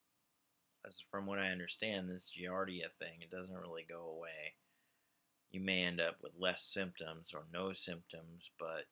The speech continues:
you still have it. You might be a carrier. You could spread it to other people. So Giardia, I know it's nasty. If you look it up, it's pretty, pretty gnarly. It's G I A R D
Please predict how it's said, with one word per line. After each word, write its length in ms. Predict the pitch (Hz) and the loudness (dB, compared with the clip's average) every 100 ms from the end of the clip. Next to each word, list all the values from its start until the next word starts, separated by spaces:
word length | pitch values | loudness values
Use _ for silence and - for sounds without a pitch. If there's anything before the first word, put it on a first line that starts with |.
| _ | _
you 100 | 85 | -10
still 280 | - 82 80 | -6 -6 -6
have 320 | - 82 78 | 0 0 0
it. 160 | 78 | -2
You 80 | - | -6
might 220 | 82 71 - | -6 -6 -6
be 80 | |
a 60 | 58 | -10
carrier. 720 | - - 85 82 82 80 78 - _ _ _ - | -8 -6 -6 -4 -4 -6 -8 -14 _ _ _ -10
You 60 | |
could 80 | - | -6
spread 380 | - - 78 80 | -6 -2 -2 -2
it 100 | - | -4
to 120 | - | -4
other 160 | 65 69 - | -6 -6 -10
people. 500 | 92 - 80 80 - _ _ _ _ _ _ _ - - - - | -10 -8 -6 -8 -10 _ _ _ _ _ _ _ -14 -12 -10 2
So 180 | 139 | 6
Giardia, 800 | 120 117 139 160 175 107 85 73 - _ - | 6 12 12 12 12 10 6 2 -8 _ -10
I 40 | 87 | 0
know 140 | 92 | 0
it's 200 | 90 - | 0 -4
nasty. 760 | 87 85 92 95 92 80 76 - _ _ _ | 2 6 8 8 6 -2 -6 -12 _ _ _
If 80 | 92 | -6
you 80 | |
look 220 | 90 95 - | -2 -2 0
it 80 | |
up, 320 | 90 92 85 - | 2 2 0 -4
it's 160 | - | -10
pretty, 340 | - 87 78 - _ | -8 -8 -8 -16 _
pretty 240 | 92 82 82 | -12 -12 -10
gnarly. 420 | 80 80 76 69 | -6 -6 -6 -6
It's 240 | - - - - | -8 -12 -10 -8
G 500 | - 92 95 101 98 | -6 -6 -8 -12 -12
I 320 | 87 82 80 - | -12 -14 -16 -14
A 260 | 85 85 78 | -14 -14 -12
R 260 | - 80 78 82 _ | -12 -12 -14 -20 _
D 240 | - 87 | -18 -18